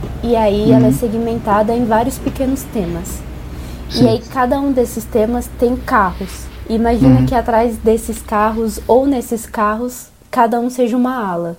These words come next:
Speaker 1: Então, isso s-, serão os municípios. Cada ala tem um diretor de ala. Então, esse diretor de ala vai pôr ali naquela ala a ideia que a escola quer passar na avenida. E pra coordenar todas essas alas, a gente tem a harmonia,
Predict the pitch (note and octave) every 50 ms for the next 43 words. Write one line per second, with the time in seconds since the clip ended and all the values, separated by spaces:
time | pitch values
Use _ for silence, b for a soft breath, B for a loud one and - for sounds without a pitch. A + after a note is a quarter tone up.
0 | - _ G3+ G3+ G#3 A3+ A3 G#3+ G#3+ A3 - A#3+ A3+ A3+ - - - - - -
1 | - - - A#3 G#3+ A3 A3 A3+ G#3+ A#3 A3+ A#3 B3+ B3+ - - F#3 F3 - -
2 | - - - B3+ C#4+ E4 D4+ C#4+ B3 A3+ A3 A3+ B3 C#4 C#4 B3 A3+ - - -
3 | A#3 B3 C#4 D#4 D#4 C#4 A#3 C4 B3+ B3 B3 B3 - B3 A3+ A#3 A3+ G#3+ B3 C#4+
4 | C4+ A#3+ G3+ F#3+ F#3 F3 E3+ F3 - - _ - G#3+ A3 A3 A#3 A3 A3+ A#3+ B3
5 | B3+ B3 - - _ A3 A3+ - - E4 B3+ C#4 C4+ C4+ B3+ B3+ B3+ B3+ A#3 G#3+
6 | G3 G3+ A3+ G3 F3+ F3+ F#3 A3+ B3 C4 C#4 - A3 G#3+ A3 A3 A3 - C#4 C4
7 | C4 B3+ B3 B3+ A#3+ B3 B3 B3 - C4+ C4 C#4+ D#4+ D#4+ D4 B3+ A#3 G#3+ A3 A3+
8 | B3 C4 C4+ C4+ - - B3+ A#3+ A#3+ C4 B3 A#3 G#3+ A3+ A3 A3 A#3 B3 C4 C#4
9 | C4+ C#4 C4 B3+ B3 - - C4 B3 A#3+ B3 B3+ B3 C4 A#3 B3 B3+ C4 B3+ -
10 | C4 B3+ C4 C4 B3 C4 C#4 D4 D4 A3+ F#3+ F3+ F3+ F3+ F3+ - - - A#3+ B3+
11 | B3 C#4 C#4 C#4 - D4+ D4 C#4+ D4+ C#4 C#4 C4+ C4 C4 - - C4+ D#4 F4 F#4
12 | F4 D#4+ - A#3+ A3+ A3+ A3+ A#3+ A3+ G#3+ F#3 G3+ F#3+ G#3 A#3 C4+ C#4+ C4 A3+ G#3+
13 | G#3+ A3 G#3+ G#3 G#3+ G#3+ - - - B3 A#3+ B3 A#3+ A#3+ A#3+ A#3+ A#3+ C4 C#4+ D4+
14 | D4+ C#4+ A#3+ G#3+ G3+ F3+ F3 F3+